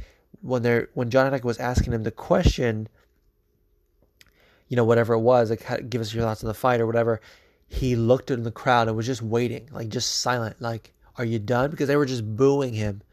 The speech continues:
just booing. And you can say, "Oh, you didn't really beat him. He, he got an injury, so he's out of the fight." But at the same time, he, the goal is to do damage, and he did that damage. So,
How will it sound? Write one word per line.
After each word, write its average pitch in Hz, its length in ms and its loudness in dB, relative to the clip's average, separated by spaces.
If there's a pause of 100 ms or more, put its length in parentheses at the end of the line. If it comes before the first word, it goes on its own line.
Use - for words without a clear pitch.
(400)
just 104 260 -12
booing. 113 480 -2 (580)
And 107 840 -2 (1080)
you 139 160 0
can 160 260 0
say, 123 760 4
"Oh, 127 140 2
you 120 100 -2
didn't 120 180 -2
really 117 180 0
beat 113 240 0
him. 113 520 0
He, 113 340 -8 (260)
he 175 120 -10
got 117 140 -2
an 120 60 -2
injury, 117 300 0
so 117 140 0
he's 113 100 0
out 110 120 2
of 107 60 -4
the 107 60 -6
fight." 123 480 0 (440)
But 117 120 -6
at - 60 -10
the - 60 4
same 143 120 0
time, 127 340 0
he, 131 800 -4 (280)
the 139 100 -2
goal 135 160 2
is - 60 -6
to - 80 -6
do 117 120 -2
damage, 113 400 0
and 107 100 -4
he 117 120 -4
did 117 200 -2
that 110 200 -2
damage. 107 540 -6
So, 104 360 0